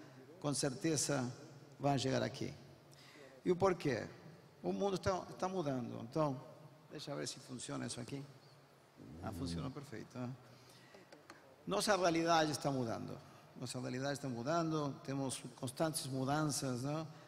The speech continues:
No social, no tecnológico, nem que falar, certo? O político, a gente já sabe, não? Esse país hoje, esse ano temos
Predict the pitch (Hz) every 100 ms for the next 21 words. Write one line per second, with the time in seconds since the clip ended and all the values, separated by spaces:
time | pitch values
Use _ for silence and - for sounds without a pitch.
0 | - - 123 117 120 - 151 151 147 143
1 | 135 - - - 123 147 131 120 139 147
2 | 127 131 135 127 123 123 120 135 139 135
3 | - - - 139 131 120 113 - - -
4 | 139 123 131 151 160 143 120 131 135 131
5 | 131 147 139 131 131 127 139 143 123 120
6 | 120 120 131 123 131 123 117 113 - -
7 | - - - 135 135 131 131 127 117